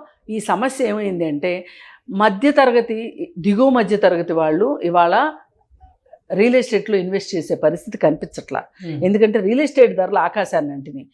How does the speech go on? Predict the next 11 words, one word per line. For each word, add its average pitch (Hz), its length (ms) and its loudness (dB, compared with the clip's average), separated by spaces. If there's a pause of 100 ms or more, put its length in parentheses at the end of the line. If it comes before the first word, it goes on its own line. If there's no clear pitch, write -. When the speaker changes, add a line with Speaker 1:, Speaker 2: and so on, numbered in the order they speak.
(120)
Speaker 2:
మ్మ్. 143 200 -10
Speaker 1:
అందుకని 302 400 4
ఏం 269 180 0
చేస్తున్నారు, 220 460 0
వాళ్ళకున్న 185 500 0
కొద్దిపాటి 214 800 0
డబ్బుల్ని 180 420 -2
బంగారం 226 540 0
కొనడానికి 185 500 -2
ఎక్కువ 220 240 -2
మక్కువ 196 360 -2